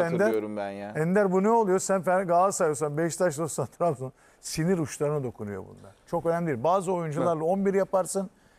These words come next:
Speaker 1: Yedeklerin çok olur ama psikolojik
Speaker 2: Ama
Speaker 1: o
Speaker 2: çok iyi bir kadrosu yok
Speaker 1: psiko-,
Speaker 2: mu Galatasaray'ın?
Speaker 1: Bir şey sen söyle.
Speaker 3: Evet.
Speaker 1: Psikolojik olarak oğlum sen Galatasaray
Speaker 3: Ka-,
Speaker 1: hocası
Speaker 3: ka-,
Speaker 1: on, ön libero istiyor.
Speaker 3: kağıt üzerine.
Speaker 1: Açık istiyor.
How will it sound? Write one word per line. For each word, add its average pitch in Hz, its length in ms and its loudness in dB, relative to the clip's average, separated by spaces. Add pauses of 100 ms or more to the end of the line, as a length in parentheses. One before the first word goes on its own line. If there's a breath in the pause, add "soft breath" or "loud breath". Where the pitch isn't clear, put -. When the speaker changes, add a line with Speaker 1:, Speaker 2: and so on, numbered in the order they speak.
(140 soft breath)
Speaker 1:
Yedeklerin 175 480 2
çok 190 240 0
olur 196 220 2 (160)
ama 180 200 0
psikolojik - 540 -2
Speaker 2:
Ama 180 120 4
Speaker 1:
o 180 40 4
Speaker 2:
çok 180 160 2
iyi 208 140 -2
bir 202 80 0
kadrosu 190 460 2
yok 220 100 6
Speaker 1:
psiko-, 208 100 4
Speaker 2:
mu 220 100 -4
Galatasaray'ın? 143 520 2
Speaker 1:
Bir 120 60 -4
şey 139 100 0
sen 127 60 -2
söyle. 131 220 -8
Speaker 3:
Evet. 117 60 -6
Speaker 1:
Psikolojik 208 580 2
olarak 185 420 2
oğlum 175 240 0
sen 196 220 2
Galatasaray 233 520 6
Speaker 3:
Ka-, 214 60 8
Speaker 1:
hocası 208 300 4
Speaker 3:
ka-, 240 280 4
Speaker 1:
on, - 40 2
ön 240 240 0
libero 208 240 0
istiyor. 175 360 0
Speaker 3:
kağıt 202 200 2
üzerine. 131 360 0
Speaker 1:
Açık 202 360 0
istiyor. 202 520 2